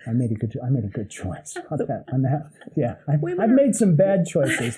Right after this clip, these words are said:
Speaker 1: but that one,
Speaker 2: <laughs>
Speaker 1: that was a good choice.
Speaker 2: Wives are always right, and you had two of 'em <laughs> tugging on your tails. That
Speaker 1: Yeah.
Speaker 2: was a good choice.
Speaker 1: Yeah,
Speaker 2: She's
Speaker 1: I
Speaker 2: a good,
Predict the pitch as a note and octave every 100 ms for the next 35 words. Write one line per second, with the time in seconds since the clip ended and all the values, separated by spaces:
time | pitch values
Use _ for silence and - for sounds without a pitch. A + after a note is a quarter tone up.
0 | - C#3+ D#3+ G3 A3+ A#3+ A#3 - - -
1 | G#3 F3+ D3+ D3+ B2+ - D3 A2 D3 E4
2 | E4+ D4 B3+ G#3 E3 D3+ B2+ B2 - G3+
3 | A3+ C4+ - - C4+ A3 F#3 D3 - -
4 | - - D3 - - F#4+ F#4 - - G3+
5 | E3+ D#3+ D3 D3 F#3 F#3 D#3 E3+ C#3+ A2+
6 | B2+ B3 - A3+ G3+ - - C#3 A2 A2
7 | A2 - B2+ G3 - G#3 G3+